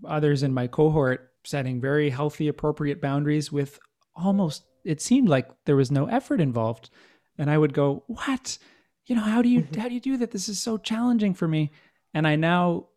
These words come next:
Speaker 1: that I can see my past experiences through this H S P lens, go, "I think that's part of why it was so challenging for me."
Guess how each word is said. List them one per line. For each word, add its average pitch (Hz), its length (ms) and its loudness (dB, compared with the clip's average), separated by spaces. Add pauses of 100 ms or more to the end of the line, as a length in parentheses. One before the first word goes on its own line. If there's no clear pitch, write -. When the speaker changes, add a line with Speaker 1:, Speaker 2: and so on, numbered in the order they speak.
(120)
Speaker 1:
that 147 140 4
I 135 120 2
can 135 180 -2
see 160 420 -2
my 131 240 -2
past 139 400 -6
experiences 147 760 -2
through 139 280 0
this 127 240 -4
H 127 240 -4
S 120 140 -4
P 127 200 -4
lens, 165 480 -2
go, 135 360 -4 (540)
"I 143 80 -8
think 180 260 -2
that's 175 320 -6 (260)
part 165 260 0
of 139 260 -4 (580)
why 135 260 2
it 151 220 2
was 131 140 -4
so 123 320 -2
challenging 170 600 -2 (920)
for 135 220 -2
me." 117 220 -2